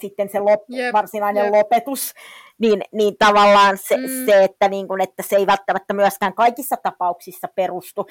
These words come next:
Speaker 1: että se lopettaminen on aina yksi vaihtoehto, ja se voi olla, niin kuin, eläinsuojelullisesti perusteltua lopettaa s-, siis eläin, mutta sen
Speaker 2: Niin.
Speaker 1: pitäisi perustua siihen tapauskohtaiseen harkintaan, eikä siihen, että se on, niin kuin, automaatio
Speaker 2: Jep.
Speaker 1: ja, niin kuin, ainoa ratkaisu.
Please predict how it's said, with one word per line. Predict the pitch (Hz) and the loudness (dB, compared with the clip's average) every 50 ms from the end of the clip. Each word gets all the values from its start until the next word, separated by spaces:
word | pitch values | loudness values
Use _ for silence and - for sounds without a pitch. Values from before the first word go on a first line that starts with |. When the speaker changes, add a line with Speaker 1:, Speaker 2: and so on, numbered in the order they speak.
| - - _ | -14 -20 _
Speaker 1:
että | - 175 - | -18 -8 -4
se | 226 208 | -2 0
lopettaminen | 226 254 254 254 262 254 - - 220 214 214 196 190 190 | 2 2 2 2 0 -2 -2 -6 -8 -6 -8 -8 -8 -8
on | 190 190 196 - | -8 -8 -8 -4
aina | - 226 220 220 220 214 202 185 - | -2 0 0 0 0 -2 -4 -8 -8
yksi | 196 185 180 - - 196 185 185 | -10 -14 -16 -14 -14 -12 -6 -2
vaihtoehto, | 180 185 180 180 180 - _ 175 175 180 - _ _ 180 | -2 0 -2 -2 -6 -12 _ -8 -8 -8 -8 _ _ -10
ja | 180 180 180 - | -10 -10 -10 -10
se | - 196 185 | -10 -6 -4
voi | 202 196 196 196 | -4 -2 -2 -2
olla, | 196 190 185 | 0 -2 -2
niin | 180 185 180 | -4 -6 -10
kuin, | 180 175 | -18 -12
eläinsuojelullisesti | - 185 180 185 190 190 196 - 180 180 185 180 180 180 180 180 175 - 175 - - 185 - _ | -12 -8 -6 -4 -4 -4 -6 -8 -10 -10 -10 -10 -12 -14 -14 -14 -14 -16 -16 -16 -18 -20 -14 _
perusteltua | - 180 170 175 - - _ 170 175 170 - 170 170 175 | -8 -8 -8 -8 -12 -12 _ -8 -8 -8 -8 -8 -6 -6
lopettaa | 180 175 - 180 175 - _ - 175 175 | -6 -6 -6 -8 -8 -8 _ -12 -10 -10
s-, | - - - _ _ _ _ _ _ _ | -10 -12 -16 _ _ _ _ _ _ _
siis | - 180 180 - - - | -18 -16 -16 -16 -12 -10
eläin, | 196 180 180 175 180 180 170 180 | -8 -8 -8 -8 -8 -10 -10 -12
mutta | 175 - - 202 | -14 -12 -10 -8
sen | 202 - 240 240 | -6 -6 -8 -8
Speaker 2:
Niin. | 226 | -8
Speaker 1:
pitäisi | 226 196 190 190 - - _ _ - | -6 -6 -6 -8 -8 -14 _ _ -4
perustua | 214 202 196 196 - - - 185 - _ | -4 -4 -4 -6 -10 -12 -10 -12 -10 _
siihen | - 180 185 - | -14 -18 -16 -10
tapauskohtaiseen | - 190 196 - 202 190 180 - - 185 175 - _ 185 - - 190 185 185 | -8 -8 -6 -2 -2 -2 -4 -4 -8 -12 -12 -10 _ -14 -12 -10 -10 -10 -6
harkintaan, | 180 180 190 - - - _ 185 147 160 _ - 185 180 175 | -4 -2 -2 -2 -2 -6 _ -20 -20 -18 _ -8 -8 -6 -6
eikä | 185 185 185 | -8 -10 -12
siihen, | - - 190 185 180 180 | -14 -12 -12 -12 -12 -14
että | - - | -14 -12
se | 185 | -12
on, | 175 180 | -12 -12
niin | 175 - | -14 -14
kuin, | 185 180 - | -16 -12 -6
automaatio | - 202 202 196 190 - 202 214 214 214 220 233 226 240 262 302 285 | -4 -4 -4 -4 -4 -6 -4 0 2 2 2 2 2 0 -2 -2 -2
Speaker 2:
Jep. | - - - - - _ | -2 -4 -8 -20 -20 _
Speaker 1:
ja, | - - | -12 -12
niin | 233 - | -6 -4
kuin, | 214 - | -4 -2
ainoa | - 226 220 220 233 226 233 233 233 226 | 0 2 2 0 2 2 2 2 2 2
ratkaisu. | 220 220 226 - _ _ - 269 269 - 320 262 | 2 0 -2 -2 _ _ -4 -4 -2 -2 -4 -6